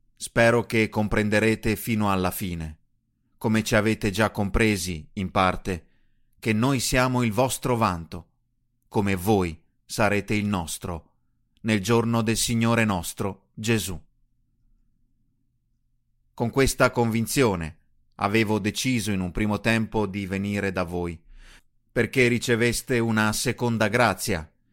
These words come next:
e da voi passare in Macedonia, per ritornare nuovamente dalla Macedonia in mezzo a voi,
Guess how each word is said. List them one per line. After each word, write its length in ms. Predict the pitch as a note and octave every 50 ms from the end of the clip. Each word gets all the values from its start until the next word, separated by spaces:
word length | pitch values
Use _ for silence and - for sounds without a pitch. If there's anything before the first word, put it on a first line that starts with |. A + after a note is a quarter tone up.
| _ _ _ _ _ _ _ _ -
e 120 | A#2+ A#2
da 100 | A#2+ B2
voi 240 | A#2+ C3 C#3 C#3+ C#3
passare 500 | - A#2 G#2+ - - C3 A#2+ A#2 A#2 A#2
in 100 | A2 G#2+
Macedonia, 800 | G#2+ G#2+ G#2+ - A#2+ G#2+ G#2 G2+ F#2 F2+ F2 F2+ F2+ F2 F2+ _ _ _ _ _ _ _ _ _ _
per 200 | - B2 A#2+ A2+
ritornare 760 | G#2+ A2 A2 F#2 - A2+ A2+ A#2+ C3+ C3 B2 A#2 G#2 F#2+ F2+
nuovamente 1000 | F2 F#2 F#2 F#2+ F#2 G#2 G2+ G#2 A#2+ B2 A#2+ A2+ G2+ - - G#2 F#2 E2 - _ -
dalla 380 | G#2+ A#2 A#2 A#2 A2+ A2 G#2
Macedonia 680 | G#2 G#2+ G#2 - - A#2+ A2+ B2+ C3 C3 B2+ C3 B2
in 100 | A#2+ A#2
mezzo 360 | A#2 A#2+ A#2+ G#2+ G2 A#2 A2+ G#2+
a 40 |
voi, 320 | G2+ G2+ G2 F#2 F2+ E2